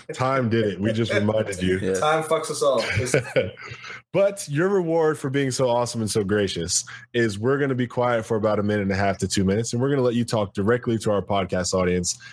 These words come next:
Speaker 1: and shout out, promote, raise awareness, or just get people's attention on something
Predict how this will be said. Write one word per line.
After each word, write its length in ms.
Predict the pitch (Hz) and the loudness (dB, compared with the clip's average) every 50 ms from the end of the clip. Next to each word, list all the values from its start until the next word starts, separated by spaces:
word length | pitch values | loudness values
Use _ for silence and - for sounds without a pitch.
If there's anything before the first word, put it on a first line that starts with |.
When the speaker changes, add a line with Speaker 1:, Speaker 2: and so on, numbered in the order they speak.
| - _ | -8 _
Speaker 1:
and 260 | 104 110 110 107 104 98 | 0 0 2 2 0 0
shout 320 | - - 123 120 120 120 | 0 0 0 0 2 2
out, 220 | 120 120 117 101 | 2 2 0 -2
promote, 420 | 95 - 101 101 107 120 123 123 90 101 | -2 -2 0 0 2 2 2 0 0 -2
raise 320 | 104 113 117 120 107 107 | 0 0 2 2 0 0
awareness, 560 | 104 101 117 131 135 139 151 156 151 - - - | -2 0 0 2 2 2 2 0 0 -2 -2 0
or 220 | 123 120 120 117 | 0 2 2 2
just 340 | 113 143 156 143 - - - | 2 0 0 0 -2 -4 -4
get 180 | - 151 - | -4 -4 -2
people's 300 | - 147 143 135 135 123 | 0 0 0 2 2 0
attention 460 | 123 120 - 135 131 131 - - 120 110 | 0 0 0 0 0 0 0 0 0 0
on 120 | 104 104 | 0 2
something 540 | - - - 123 117 110 - 117 113 110 | 2 2 2 0 0 0 0 0 0 0